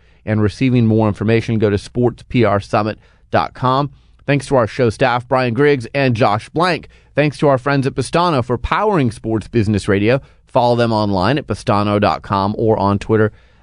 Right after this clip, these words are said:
at Pistano. Thanks to our friends at Boingo Wireless for powering our Sports Business Radio Roadshow.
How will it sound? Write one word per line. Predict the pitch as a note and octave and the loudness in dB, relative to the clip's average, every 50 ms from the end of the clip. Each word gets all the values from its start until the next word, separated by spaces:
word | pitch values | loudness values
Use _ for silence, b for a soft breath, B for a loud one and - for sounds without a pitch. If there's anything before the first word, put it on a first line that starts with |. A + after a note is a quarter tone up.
| b b - | b b -6
at | A2 B2 A#2+ - - | -4 -4 -4 -6 -6
Pistano. | - C#3 B2 - - D3+ C#3+ D3+ E3 E3 D#3 B2 - b b b b b b | -6 -8 -8 -4 -2 0 0 2 2 0 0 0 -2 b b b b b b
Thanks | C#3+ E3 F3+ - | 0 0 2 2
to | G3+ F#3+ | 2 2
our | F3 D3+ | 2 2
friends | F3+ F#3+ F#3+ E3 | 0 0 0 2
at | G3 E3 | 0 0
Boingo | A#2+ C#3+ E3 F#3 G3 F#3+ G#3 G3 F3 | 2 2 2 2 4 4 2 2 2
Wireless | D#3+ D#3+ E3 F#3 G3 F#3 D#3 B2 G#2+ G#2+ - | 2 2 2 0 0 0 -2 -4 -6 -8 -6
for | - C3 A#2+ | -6 -6 -4
powering | - - D3+ D#3 E3 E3 E3 D#3 | -2 -2 -2 -2 0 -2 -2 -2
our | A2+ A#2 B2 | 0 0 -2
Sports | A#2+ - - - - E3 F#3+ G3+ F3 - | -2 -4 -8 -6 -2 0 0 0 0 -2
Business | - - E3 D#3+ D3 D#3+ D#3 C3+ | 0 2 2 2 4 2 -2 -2
Radio | C3 C#3+ C#3+ D3+ D#3 D3+ C#3+ | 0 -2 0 2 2 2 4
Roadshow. | C3 C3 C#3 D3 F3+ F#3 E3 - - C#3+ B2+ B2+ A#2+ | 4 4 4 4 2 2 -2 -2 0 2 2 2 0